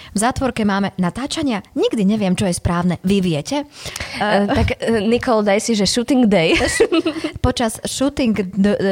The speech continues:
Speaker 1: day filmu Rumové denníky. Tri roky na to sa vzali a o pätnásť mesiacov i rozvádzali. To je jak taká básnička, nie?
Speaker 2: Ah, dobre, dobre to robíš.
Speaker 1: Eh, Depp mal dokonca súdny zákaz približovať sa k Heard.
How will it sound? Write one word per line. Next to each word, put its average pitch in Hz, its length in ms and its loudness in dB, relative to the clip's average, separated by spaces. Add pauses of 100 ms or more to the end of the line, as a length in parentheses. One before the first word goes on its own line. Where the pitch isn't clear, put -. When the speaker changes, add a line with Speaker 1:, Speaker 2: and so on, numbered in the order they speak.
(440)
Speaker 1:
day 202 400 2 (340)
filmu 240 460 2
Rumové 240 500 0
denníky. 202 720 0 (180)
Tri 277 180 0
roky 302 320 0
na 220 120 0
to 226 120 -4
sa 220 160 -4
vzali 160 320 -4 (300)
a - 160 -8
o 165 120 -6
pätnásť 262 640 0
mesiacov 170 640 0
i 233 220 0
rozvádzali. 147 800 -6
To - 160 -16
je - 40 -6
jak 185 120 -4
taká 202 160 -4
básnička, 196 480 -4
nie? 247 220 -6
Speaker 2:
Ah, 170 120 0
dobre, 175 300 2
dobre 202 240 2
to 175 80 -4
robíš. 170 400 -4 (540)
Speaker 1:
Eh, 226 180 0
Depp 269 320 -2 (100)
mal 190 300 0
dokonca 220 400 -4
súdny 262 400 -4
zákaz 196 480 -4
približovať 190 640 0
sa 190 180 -2
k 170 80 -2
Heard. 160 640 -2